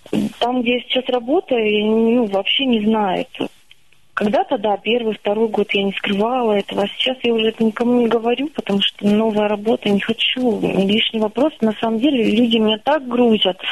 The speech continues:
если я это говорю, что я потом не рада. Эта информация, советы,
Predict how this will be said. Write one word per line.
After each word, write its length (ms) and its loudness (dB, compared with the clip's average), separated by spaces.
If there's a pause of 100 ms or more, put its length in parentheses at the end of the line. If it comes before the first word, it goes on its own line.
(220)
если 280 -4
я 140 0
это 160 -4
говорю, 600 0 (1600)
что 180 0
я 80 2
потом 300 0
не 80 4
рада. 440 -2 (1500)
Эта 180 -2
информация, 920 -2 (1800)
советы, 640 0